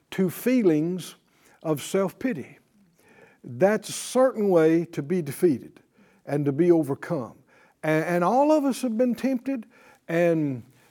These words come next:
you know, sometimes more so than at other times, and depending on how you grew up. Uh, a lot of people are taught self-pity, uh, from a child. Uh, their parents demonstrated it in front of them all the time, and, and they grew up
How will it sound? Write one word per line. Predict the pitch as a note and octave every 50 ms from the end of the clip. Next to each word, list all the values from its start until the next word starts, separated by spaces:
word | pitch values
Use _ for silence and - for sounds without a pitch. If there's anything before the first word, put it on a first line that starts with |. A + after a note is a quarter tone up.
| _ -
you | D3+ E3+ F3+
know, | F3 F#3 F3
sometimes | - - A3 A3 - G3+ A3 A3 A3 G#3+ F#3+ - E3+
more | E3+ E3+ G3+ A3+ A3
so | - - - G#3+ G#3+ G#3 G#3 G#3 G#3 -
than | E3 E3 F3+ F3+
at | - F#3
other | G#3+ A3+ G#3+ -
times, | - F3 E3+ F3+ F#3+ G3+ G3 G3
and | A3 A3 A3+
depending | A#3 - - D#4+ E4 E4 D4+
on | D4 B3+
how | F#3+ A#3 C4
you | C4 B3 A#3+
grew | G3+ A#3 C4 C4 C4+
up. | C#4+ C#4 - - - - _ _ - - - - - - _ _ _
Uh, | E3 D#3+ D#3 D3+ C#3+ C3+ C3 C#3
a | - - _ _ _ -
lot | D3+ G3+ B3+ C#4+
of | C#4 -
people | A#3+ B3+ B3 B3+ A3+ A#3 A3+ A3 -
are | - F3 F3+ F3 -
taught | - - - G3 G#3+ A3+ F#3+ - - _ - - _ _ _ _ _ _
self-pity, | - - - - D#3+ D#3 C#3 A2+ - - _ - C#3 A2 - - - - _ _ _ _ _ _ _ _ _ _ -
uh, | - B2+ B2+ B2 - -
from | C3+ - F3 F#3 G3
a | G3
child. | - - B3+ D4+ D#4+ A3 - - - - - _ _ _ _ _ _ _ _ -
Uh, | C3 C3+ C#3
their | C3 D3 E3 E3
parents | E3 - - A#3 C4+ C4 G3+ B2+ G#2+ - - - - - - _ _ _ _ _ - C3+ B2 C3 C#3+ C#3 C#3 - _ _
demonstrated | - G3 G3+ F3+ D3+ C3 - - D3+ C3 B2 A2+ A2 A#2
it | A#2
in | A#2+
front | - - D#3 D3 B2+
of | A2
them | G#2 A2 A2 -
all | D3 D#3 F3 F#3+ F#3+ F3
the | D3+ C#3
time, | - - D3+ C#3 A#2 G#2 G2 G2 G#2 A2 -
and, | D#3+ D3+ D#3 D3+ D3+ D#3 - -
and | D3+ D3 C#3+ C#3 C#3 C#3+
they | D3
grew | C#3+ C3+ D#3+ G#3+ A3+ G#3 G#3 A#3 A#3 F#3
up | - - -